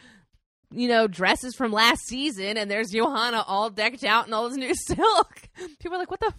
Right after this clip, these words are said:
fuck is wrong with you?" And then she just throws herself into the Russian court and just starts stirring up shit. And she's like, "What's the goss?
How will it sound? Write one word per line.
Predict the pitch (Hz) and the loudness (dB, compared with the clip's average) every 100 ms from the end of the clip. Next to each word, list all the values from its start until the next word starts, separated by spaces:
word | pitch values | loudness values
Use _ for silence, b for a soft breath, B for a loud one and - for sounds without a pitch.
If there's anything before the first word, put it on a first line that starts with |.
| - | -4
fuck | 302 403 | -4 -2
is | 349 | -4
wrong | 285 302 370 | -2 -2 0
with | 370 349 | -2 -4
you?" | 262 151 135 131 320 349 330 B _ _ _ _ _ - | -4 -4 -4 -4 -10 -16 -14 B _ _ _ _ _ -14
And | 370 359 | -12 -6
then | 415 320 254 269 B B | -4 -2 -4 -8 B B
she | B - 302 | B -10 -8
just | 294 302 - b b _ | -8 -10 -12 b b _
throws | 285 247 285 381 - | -14 -6 -4 -4 -4
herself | 440 - 196 175 - | -8 -4 0 0 -2
into | 285 403 381 | -8 -6 -6
the | 226 | -4
Russian | 185 - 185 | -4 -4 -12
court | - 160 143 170 _ b b | -12 -10 -8 -8 _ b b
and | 269 269 262 262 - b b | -6 -4 -4 -6 -12 b b
just | 185 - 269 349 - - | -12 -4 -2 -2 -8 -16
starts | - - - 226 254 - - | -18 -16 -10 -4 -4 -6 -14
stirring | - - - 196 190 196 185 _ | -18 -18 -12 -10 -8 -10 -12 _
up | 160 160 - _ | -2 -2 -4 _
shit. | _ - - 175 147 - B B - | _ -16 -8 -6 -6 -8 B B -8
And | 202 | -8
she's | - 185 | -6 -4
like, | 175 - 269 262 247 202 | -4 -6 -16 -18 -18 -14
"What's | 185 190 208 - | -2 0 0 -4
the | 254 | -4
goss? | 185 107 - | -2 -2 -6